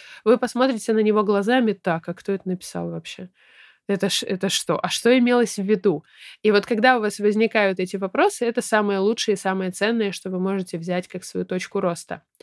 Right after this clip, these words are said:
Э, второй вопрос. Не усложняю ли я терминами текст, потому что не совсем понимаю, о чем я вообще пишу, и пытаюсь это замаскировать?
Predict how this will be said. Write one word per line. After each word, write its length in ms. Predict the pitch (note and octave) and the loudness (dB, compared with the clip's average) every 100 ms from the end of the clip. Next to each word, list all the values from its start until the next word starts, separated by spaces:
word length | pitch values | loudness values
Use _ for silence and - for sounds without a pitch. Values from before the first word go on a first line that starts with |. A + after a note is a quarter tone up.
| - - - - - _ | -20 -16 -16 -18 -20 _
Э, 200 | G3 F3+ | 2 2
второй 340 | E3+ D4 E4+ A#3 | 2 2 4 4
вопрос. 440 | F#3 E3+ D#3+ - | 0 -4 -10 -10
Не 340 | A#3+ G3+ B3+ - | -4 2 4 4
усложняю 800 | C4+ - C4+ B3+ G#3+ G#3+ A3+ C#4+ | 0 0 2 4 4 2 4 2
ли 100 | A#3 | 2
я 180 | G#3 F#3+ | 2 0
терминами 580 | - A#3 G#3 E3+ E3+ F3 | 2 2 2 -2 -6 -6
текст, 420 | - D#4 - - _ _ | 0 0 0 -10 _ _
потому 360 | B3+ C4+ C4 C#4 | 0 4 2 2
что 180 | - | 2
не 240 | A3+ A#3+ C#4+ | 2 4 4
совсем 420 | B3+ - C4+ B3 | 0 0 2 2
понимаю, 540 | - F#3 F#3+ C#4+ D#4 - | 0 -2 0 2 0 -2
о 80 | F3 | -6
чем 300 | - A#3+ A#3+ | 0 4 4
я 180 | G#3 G3 | 4 2
вообще 320 | G3 F#3+ G3 | 0 -2 -2
пишу, 460 | F#3 F3 - D4 G#4+ - - - B3 - | -2 -2 0 2 0 -6 -18 -16 -12 4
и 380 | C#4 C#4+ B3+ - _ | 6 8 6 2 _
пытаюсь 420 | B3 C4+ D#4+ - | 2 4 4 2
это 160 | C4+ C#4 | 2 4
замаскировать? 840 | A#3 A#3+ - - A#3 A3 E3+ - | 6 4 2 2 2 2 0 -4